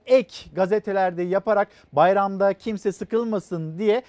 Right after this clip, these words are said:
e, bu şekilde dün okurlarının karşısına çıktı. Ama bayramın birinci günü, ikinci günü, üçüncü günü, e, okurlarıyla buluşamıyor gazeteler.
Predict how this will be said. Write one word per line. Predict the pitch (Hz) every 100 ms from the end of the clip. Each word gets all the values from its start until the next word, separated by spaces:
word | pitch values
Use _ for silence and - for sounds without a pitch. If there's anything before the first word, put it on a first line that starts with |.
| - -
e, | 208 185 -
bu | 302
şekilde | 240 220 202 190 262 220 185
dün | 240 254 -
okurlarının | 214 214 233 220
karşısına | 277 240 208 202
çıktı. | 175 170 - 277
Ama | 262 233
bayramın | 226 220 214
birinci | 214 214 214
günü, | 208 208
ikinci | 226 214 208 208
günü, | 202 240
üçüncü | 233 233 220 214
günü, | 190 190 247 - -
e, | 202
okurlarıyla | 214 202 240 220 202 196 254 214
buluşamıyor | 220 - 226 190 196 247
gazeteler. | 214 196 170 151 123 107